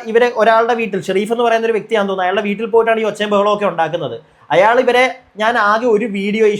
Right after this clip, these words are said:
ഷെരീഫിൻ്റെ കണ്ടിട്ടുള്ളൂ, ഇവരുടെ ഈ ഉമ്മയുടെ ഒരു വീഡിയോ ഇട്ടെന്ന് ഞാൻ പറഞ്ഞില്ലേ, അതുമായി ബന്ധപ്പെട്ട് ഷെരീഫ് ഒരു വീഡിയോ ഇട്ട് ഞാൻ കണ്ടിട്ടുണ്ടായിരുന്നു. അതല്ലാതെ ഷെരീഫ് ഈ ഷാജിദയെ പറ്റി ചെയ്തിരിക്കുന്ന വീഡിയോ ഞാൻ കണ്ടിട്ടില്ല. ചിലപ്പോൾ മോശമായിട്ട് വല്ലതും പറഞ്ഞിട്ടുണ്ടായിരിക്കാം, ഇവർ പറയുന്നുണ്ട് എന്തോ ഒരു വൃത്തികെട്ട വാക്കൊക്കെ യൂസ് ചെയ്തെന്ന്. അങ്ങനെ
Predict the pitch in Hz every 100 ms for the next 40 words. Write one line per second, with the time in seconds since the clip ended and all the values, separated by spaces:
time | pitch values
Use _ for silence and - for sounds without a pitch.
0 | 202 156 165 175 175 139 147 131 110 -
1 | _ _ - 190 196 214 208 214 214 208
2 | _ _ - 202 214 247 262 262 247 220
3 | 214 226 214 202 202 175 156 135 147 190
4 | 233 254 220 220 220 220 220 208 214 220
5 | 208 208 202 202 202 190 180 160 151 135
6 | 139 180 247 226 233 247 226 202 226 226
7 | 226 208 208 190 202 214 208 226 226 _
8 | _ - 240 240 240 247 240 240 254 262
9 | 262 247 285 214 151 196 220 262 240 240
10 | 254 247 247 247 240 240 247 226 226 226
11 | 214 202 214 214 165 123 - _ - 202
12 | 226 220 220 220 214 226 220 202 208 214
13 | 220 208 202 208 208 196 196 214 175 147
14 | 127 139 190 226